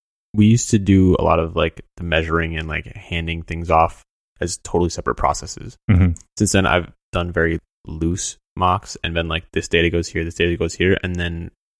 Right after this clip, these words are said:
Speaker 1: once they have it wired up on a device, then go in and work them in place with it actually functioning.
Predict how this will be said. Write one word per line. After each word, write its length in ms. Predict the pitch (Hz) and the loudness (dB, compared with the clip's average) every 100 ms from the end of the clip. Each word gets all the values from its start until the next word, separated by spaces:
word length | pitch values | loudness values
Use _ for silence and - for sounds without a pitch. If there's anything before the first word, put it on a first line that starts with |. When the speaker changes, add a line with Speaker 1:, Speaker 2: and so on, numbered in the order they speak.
| _ _ _ _ | _ _ _ _
Speaker 1:
once 220 | 90 90 | -2 0
they 120 | 87 87 | 2 0
have 220 | 85 85 | 0 -2
it 80 | 76 | 2
wired 340 | 82 82 85 | 2 4 2
up 240 | 82 - - | 0 -2 -2
on 140 | 87 | 0
a 40 | 85 | 0
device, 400 | 85 90 - - | 2 2 2 -4
then 400 | 95 85 80 82 | -10 0 0 2
go 220 | 82 85 | 2 2
in 120 | 85 | 2
and 300 | 82 78 82 85 | -2 -4 -4 -4
work 280 | 80 - - | -4 -4 -6
them 260 | 85 87 - | -6 -6 -8
in 120 | 98 90 | -8 0
place 360 | - 80 82 - - - | 2 2 -2 -10 -18 -4
with 200 | 90 - | -2 0
it 80 | |
actually 360 | - - - 90 | 0 -2 -4 -10
functioning. 480 | - 98 - - | -10 -10 -12 -12